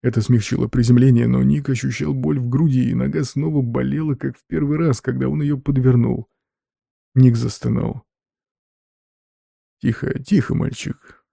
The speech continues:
произнес голос откуда-то позади. «Ты откуда здесь такой взялся? Точно с луны кубарем свалился? Разве можно так?» «И я сидел на яблоне», — ответил Ник.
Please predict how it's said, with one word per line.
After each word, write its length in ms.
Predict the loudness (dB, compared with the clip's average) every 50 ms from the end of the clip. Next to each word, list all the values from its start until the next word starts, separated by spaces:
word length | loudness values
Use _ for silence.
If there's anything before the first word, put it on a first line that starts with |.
| _ _
произнес 420 | 2 2 4 4 4 2 2 0
голос 320 | -2 -2 -2 -2 -4 -4 -8
откуда-то 400 | -10 -8 -6 -6 -6 -6 -8 -6
позади. 440 | -4 -2 0 0 0 0 -2 -4 -6 -10 -14 _ _ _ _ _ _ _ _ _ _ _ _ _ _ 0
«Ты 80 | 0
откуда 320 | 0 0 -2 -4 -4 -4 -4
здесь 240 | -4 -4 -6 -4
такой 240 | -4 -6 -4 -4 -4
взялся? 600 | -4 -2 -2 -2 -2 -2 -2 -4 -4 -4 -6 -8 -10 _ _ _ _
Точно 320 | -4 -4 -4 -4 -4 -4
с 100 | -4 -2
луны 220 | -2 0 2 2 2
кубарем 340 | 2 2 2 2 2 2 0
свалился? 600 | -2 -2 -2 -2 -2 -4 -4 -4 -4 -4 -4 -6 -6 -4
Разве 340 | -2 0 0 0 0 0
можно 360 | 0 0 0 0 2 2 0 0
так?» 320 | 0 -4 -6 -8 _ _ _ _ _ _ _ _ _ _ _ _ _ _ _ _ _ _ _ _ _ _
«И 80 | 0 2
я 180 | 4 4 4 2
сидел 280 | 0 -2 0 0 0
на 100 | 2 4
яблоне», — 560 | 4 4 4 4 2 0 -2 -2 -4 -4 -6 -8 _ _ _
ответил 400 | -6 -2 -2 0 0 0 0 0
Ник. 280 | 0 -2 -4 -6 -8